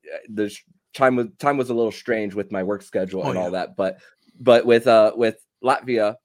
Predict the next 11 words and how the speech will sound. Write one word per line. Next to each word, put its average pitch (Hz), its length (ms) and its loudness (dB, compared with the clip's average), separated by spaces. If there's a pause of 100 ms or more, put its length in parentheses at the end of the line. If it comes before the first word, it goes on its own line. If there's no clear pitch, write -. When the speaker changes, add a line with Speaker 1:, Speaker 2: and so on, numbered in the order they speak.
Speaker 1:
him 123 200 -2
and 107 120 -6
him 123 280 -6 (520)
very 143 440 2
c-, 139 100 -4 (240)
controls 160 540 -2
the, 131 140 -4 (220)
the 120 80 -10
puck 123 240 -4
as 113 100 -8
well, 104 300 -4